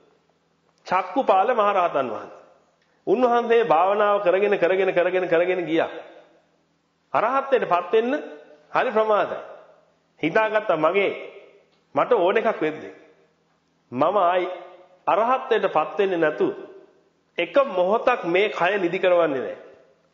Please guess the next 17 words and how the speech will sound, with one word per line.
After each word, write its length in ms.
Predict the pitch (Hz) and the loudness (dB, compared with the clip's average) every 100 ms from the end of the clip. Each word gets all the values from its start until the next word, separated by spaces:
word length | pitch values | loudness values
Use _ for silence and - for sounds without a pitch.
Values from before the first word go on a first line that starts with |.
| - | -2
අන්න 200 | 190 226 | 0 0
අදිස්ථානය 520 | 190 202 175 143 107 | 0 -2 0 -2 -2
ගත්තා. 400 | 95 - - - _ _ _ _ _ - | -10 -14 -20 -20 _ _ _ _ _ -10
එක 220 | 143 - 254 | -8 -2 -2
මොහොතක් 540 | 240 208 208 - 240 208 | 0 0 0 0 -2 0
මේ 220 | 190 208 | 0 0
කය 200 | 208 190 196 | 2 0 0
නිදි 240 | 180 180 | -2 0
කරවන්නේ 440 | 180 165 143 113 | 0 2 0 -2
නැහැ. 240 | 101 - - - _ _ _ _ _ _ _ _ _ _ | -8 -12 -18 -20 _ _ _ _ _ _ _ _ _ _
අදිස්ථානය 440 | 165 202 202 202 196 | 0 0 0 0 0
අරගෙන 260 | 196 190 | 0 0
පටන් 280 | 180 170 175 | 0 0 2
ගත්තා 220 | 170 170 | 0 0
භාවනා 340 | 160 147 131 120 | 0 0 -2 -6
කරන්න. 200 | - - - _ _ _ _ _ - | -14 -20 -20 _ _ _ _ _ -8
එක 200 | 139 | -6